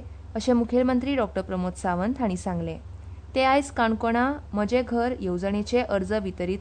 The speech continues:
करपाच्या कार्यावळींत उलयताले. ह्या कार्यावळीक कला आनी संस्कृती मंत्री रमेश तवडकार हाजीर आशिल्ले. तालुका पावंड्यार तशेंच मतदारसंघ पावंड्यार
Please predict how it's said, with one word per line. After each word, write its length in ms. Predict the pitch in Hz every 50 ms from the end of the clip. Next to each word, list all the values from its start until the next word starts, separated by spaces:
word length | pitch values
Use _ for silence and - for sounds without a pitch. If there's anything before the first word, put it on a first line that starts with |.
| -
करपाच्या 420 | - 202 196 - 202 196 190 226 233
कार्यावळींत 600 | 233 202 180 165 165 165 170 175 202 240 - -
उलयताले. 480 | 247 226 202 180 180 175 170 165 165 165 - - - - - - - - - - - -
ह्या 140 | 240 254 262
कार्यावळीक 600 | 262 294 285 277 269 277 269 285 302 311 302 -
कला 220 | - 247 240 240 254
आनी 200 | 262 233 233 240
संस्कृती 500 | 233 - 196 185 - - 220 214 - 254
मंत्री 380 | 247 233 226 220 214 233 247 -
रमेश 320 | 220 190 180 180 175 - -
तवडकार 440 | 185 175 175 175 175 - 202 220 254
हाजीर 300 | 254 247 208 202 190 180
आशिल्ले. 420 | 175 - - 170 170 170 165 165 - - - - - - - - - - - - - -
तालुका 360 | 240 240 247 254 - 294 311
पावंड्यार 420 | 311 311 294 285 277 277 294 311 294 294
तशेंच 300 | 247 - 240 240 - 226
मतदारसंघ 680 | 208 196 208 190 220 233 247 247 - 240 214 208 220
पावंड्यार 480 | 226 - 226 214 208 208 208 226 247